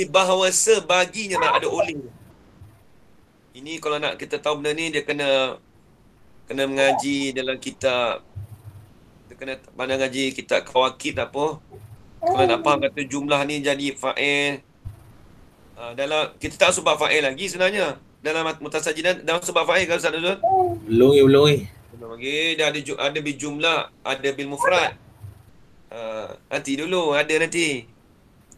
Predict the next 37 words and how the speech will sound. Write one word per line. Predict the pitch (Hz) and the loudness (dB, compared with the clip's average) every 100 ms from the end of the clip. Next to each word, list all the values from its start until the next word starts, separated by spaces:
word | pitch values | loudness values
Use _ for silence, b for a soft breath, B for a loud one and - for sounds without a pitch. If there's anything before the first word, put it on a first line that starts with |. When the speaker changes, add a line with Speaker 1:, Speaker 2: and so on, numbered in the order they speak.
| _ - _ _ _ _ _ _ _ - - - | _ -20 _ _ _ _ _ _ _ -20 -20 -18
Speaker 1:
Sebab | - - | -14 -12
ni | 147 | -10
kitab, | 139 139 156 135 131 | -10 -4 -2 -2 -2
dia | 147 | -2
kitab | 147 147 - 117 | -2 -2 0 0
ni, | 170 180 156 - - - - - _ | 0 -4 -6 -10 -20 -20 -20 -20 _
kitab | - 143 143 143 | -10 -4 -2 -2
tauhid | 143 143 165 | -4 -4 -4
ni | |
dia | 180 | -2
tak | 185 196 156 | -2 -4 -6
tunggu | 151 147 | -6 0
dah. | 180 165 - - _ - | 2 2 -4 -16 _ -12
Kita | 123 | -6
mengaji | 151 147 147 | -2 -2 -2
setakat | 147 143 110 | -2 -2 -2
mana | 151 | -2
dia | 170 151 | -2 -2
tak | 123 147 | -4 -4
tunggu | 143 | -4
dah, | 165 | -4
tunggu | 160 156 | -4 -6
bab | 147 120 | -4 -2
fa'il | 151 147 | -2 -2
nanti | 135 147 143 | -4 -4 -6
dulu. | 160 143 | -4 -2
Ha, | 131 | -2
dia | 139 | 0
tak | 165 | 0
ada | - | 0
cerita | 147 - - | -4 -10 -8
tu | |
dah. | - 370 381 370 381 392 381 359 - 311 294 - B B - - | 2 6 8 6 6 6 8 8 8 6 2 -4 B B -20 -14
Dia | |
main | 151 160 | -8 -8
semua | 160 156 151 | -6 -4 2
dah. | 180 185 | 4 4